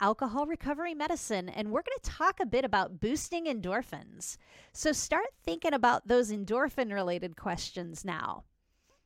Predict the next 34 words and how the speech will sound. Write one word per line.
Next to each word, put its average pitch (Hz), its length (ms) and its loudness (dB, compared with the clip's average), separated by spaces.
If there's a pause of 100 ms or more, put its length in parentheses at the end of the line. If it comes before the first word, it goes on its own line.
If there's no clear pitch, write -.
(400)
If 285 160 0
you've 359 140 2
found 415 280 0
value 294 320 2
in 381 100 -6
this 392 140 -10
broadcast, 226 640 0
we 320 120 0
hope 339 180 4
you'll 349 120 2
hit 330 180 2
the 330 40 -4
donate 269 440 2
button 262 260 4
in 254 160 -2
our 285 80 2
profile 208 720 2
or 262 160 4
head 262 220 2
to 311 80 0
our 311 120 4
website 294 600 0
to 294 140 -4
make 254 180 0
a 277 40 -2
donation 269 640 -4 (100)
at 233 200 -2
C 302 240 -6
three 320 240 -4
foundation 233 720 0
dot 196 240 4
org 262 440 0
slash 196 520 -2 (160)
donate. 190 480 0